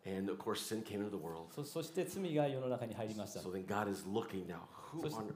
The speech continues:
Speaker 1: earth has a heart like mine?"
Speaker 2: で、神様は見ていました。「私のような心を持っているのは誰だ？」
Speaker 1: And he's, in the New Testament, we say that God is searching for worshipers, right?
Speaker 2: えー、新約聖書には神様は、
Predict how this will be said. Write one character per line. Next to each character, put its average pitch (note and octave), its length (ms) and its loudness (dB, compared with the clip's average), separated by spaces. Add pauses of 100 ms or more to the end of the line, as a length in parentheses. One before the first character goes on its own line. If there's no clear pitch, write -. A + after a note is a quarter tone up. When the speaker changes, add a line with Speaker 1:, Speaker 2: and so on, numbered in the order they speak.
(120)
Speaker 1:
earth B2 280 2
has G#2 220 -4
a G2+ 40 -2
heart A#2 320 0
like G2+ 200 0
mine?" F#2+ 260 0 (280)
Speaker 2:
で、 C3 540 6
神 C3+ 420 0 (120)
様 A2 280 -2
は D#3 240 6
見 D3+ 80 0
て D3+ 120 2
い A#2+ 60 4
ま A#2 120 0
し - 80 -4
た。 A#2+ 60 4
「私 D3 340 2
の E3+ 100 0
よ G#3 160 2
う G3+ 40 2
な A#2 220 4
心 C#3 320 0
を C#3+ 320 8
持 C#3 120 4
っ C#3 60 -2 (100)
て D#3 100 6
い C3 80 8
る A#2+ 260 2
の A#2 120 0
は G#2 100 4
誰 A#2+ 220 4
だ？」 E2+ 140 0 (280)
Speaker 1:
And F2 100 -4
he's, F#2+ 200 0
in A2+ 80 0
the A2 40 4
New B2+ 120 6
Testament, A2+ 420 4
we G#2+ 60 2
say A2 160 2
that G2 140 4
God A2+ 200 8
is G#2 80 2
searching A2+ 340 -2
for F#2+ 140 0
worshipers, F#2+ 640 2
right? A#2+ 180 4 (260)
Speaker 2:
え C3+ 360 4
ー、 - 20 -6
新 F#3 200 2
約 F3+ 160 4
聖 F#3+ 160 8
書 F3 140 0
に C3+ 100 0
は D3+ 220 6
神 F3+ 200 2
様 C#3 220 4
は、 C3+ 340 6